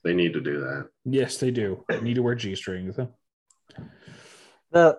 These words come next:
Speaker 3: the Las Vegas team is the La-, Las Vegas Sin. Gotta look them up now. What is going on?
Speaker 1: That probably
Speaker 3: Yeah.
Speaker 1: already really sucks, hitting that turf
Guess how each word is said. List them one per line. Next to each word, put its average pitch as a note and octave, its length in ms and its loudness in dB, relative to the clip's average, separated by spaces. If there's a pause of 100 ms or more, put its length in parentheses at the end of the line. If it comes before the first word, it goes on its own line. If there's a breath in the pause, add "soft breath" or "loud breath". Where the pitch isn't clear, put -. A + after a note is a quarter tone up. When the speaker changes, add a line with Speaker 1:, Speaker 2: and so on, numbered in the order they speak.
(100)
Speaker 3:
the D#3 120 6
Las D3+ 480 8
Vegas D3 480 0
team D#3 340 -4
is C3+ 160 -4
the B2+ 100 0
La-, B2 400 2
Las C3+ 240 -2
Vegas C3 440 2
Sin. A2 360 -4 (800)
Gotta G#2+ 200 -12
look G#2 180 -12
them A#2+ 160 -6
up F2 140 -12 (100)
now. F#2 240 -18 (560)
What E3 100 -8
is A2 120 -8
going A2 260 -4
on? G2 300 -8 (380)
Speaker 1:
That - 260 0
probably D3 260 4
Speaker 3:
Yeah. F2 140 6
Speaker 1:
already F2+ 260 6
really D#2+ 380 2
sucks, - 640 -2 (100)
hitting F#2 220 -2
that D#2 240 -2
turf D#2 500 0